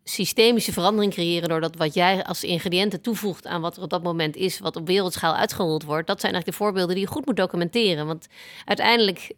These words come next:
zijn er natuurlijk heel veel mensen op zoek naar werkelijke verschil maken. En je maakt het verschil door te laten zien dat het anders kan. En dat laat zeepje zien.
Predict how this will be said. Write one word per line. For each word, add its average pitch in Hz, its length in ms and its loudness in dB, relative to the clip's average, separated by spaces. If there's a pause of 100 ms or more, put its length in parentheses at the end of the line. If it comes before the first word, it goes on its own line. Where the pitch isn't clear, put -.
(100)
zijn 208 200 -4
er 214 60 4
natuurlijk 190 280 0
heel 220 140 6
veel 214 100 2
mensen 190 260 2
op 196 60 -4
zoek - 220 -2
naar 185 180 2
werkelijke 190 400 2
verschil 226 360 0
maken. 156 420 -2
En 175 100 -4
je 175 80 -2
maakt 175 200 0
het 175 100 -8
verschil 170 360 -4
door 156 140 -2
te 170 100 -8
laten 156 220 0
zien 165 120 0
dat 151 100 -2
het - 100 -14
anders 190 320 -4
kan. 262 200 -2
En 196 60 -2
dat 160 100 -6
laat 147 220 -4
zeepje 156 300 -4
zien. 214 280 -4